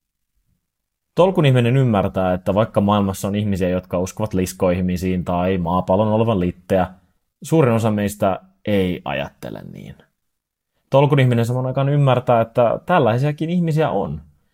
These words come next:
Se ei tee heistä pahoja, typeriä tai täysin menetettyjä tapauksia.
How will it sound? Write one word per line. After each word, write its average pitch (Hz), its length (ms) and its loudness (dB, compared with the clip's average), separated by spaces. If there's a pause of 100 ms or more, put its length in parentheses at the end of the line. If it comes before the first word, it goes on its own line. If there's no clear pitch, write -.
(200)
Se - 120 -8
ei 123 100 2
tee 160 160 2
heistä 151 220 0
pahoja, 139 520 4
typeriä 104 680 2
tai 95 420 0 (120)
täysin 117 260 -2
menetettyjä 87 680 -2
tapauksia. - 600 -8